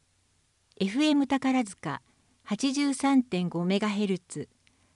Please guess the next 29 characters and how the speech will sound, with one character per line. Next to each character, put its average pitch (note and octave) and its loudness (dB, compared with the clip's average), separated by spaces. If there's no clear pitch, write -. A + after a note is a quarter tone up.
市 - -6
立 C4 2
病 C4 2
院 F#3 2
の D#3 -4
得 G#3 -4
し - -4
た A#3 -4
気 G#3+ -6
分。 C#3+ -8
日 G#3+ 0
時、 F3 -6
八 G#3+ -4
月 C4 0
十 B3 4
二 B3 10
日 A#3 4
水 A3+ -2
曜、 G#3 -2
十 C4+ 2
時 G#3+ 0
三 A3+ 2
十 A3+ 0
分 E3+ -4
か E3 -8
ら D#3+ -8
十 F#3+ -2
一 F#3+ -6
時。 - -14